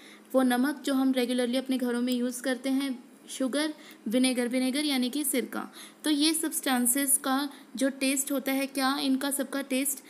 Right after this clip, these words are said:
सिमिलर होता है या फिर डिफरेंट होता है, तो ये जानेंगे हम इस टेबल के थ्रू। एक टेबल में कुछ सब्सटेंसेस दिए गए हैं, फ़ाइव पॉइंट वन टेबल है यहाँ पर,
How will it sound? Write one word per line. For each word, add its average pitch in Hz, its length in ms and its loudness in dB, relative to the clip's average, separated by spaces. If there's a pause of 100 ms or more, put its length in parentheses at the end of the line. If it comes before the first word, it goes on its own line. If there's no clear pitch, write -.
(560)
सिमिलर 269 360 6
होता 302 260 0
है 294 220 2
या 285 120 0
फिर 247 180 2
डिफरेंट 285 460 0
होता 285 260 0
है, 277 260 0 (300)
तो 262 60 2
ये 277 180 4
जानेंगे 262 400 2
हम 262 160 4
इस 262 220 2
टेबल 254 260 6
के 277 180 2
थ्रू। 277 260 -2
एक 269 180 4
टेबल 247 260 2
में 247 140 4
कुछ 262 140 -2
सब्सटेंसेस 233 580 2
दिए 254 200 4
गए 254 100 4
हैं, 254 240 6
फ़ाइव 233 280 4
पॉइंट 233 200 2
वन 233 160 2
टेबल 233 300 2
है 262 80 2
यहाँ 247 160 2
पर, 285 200 -4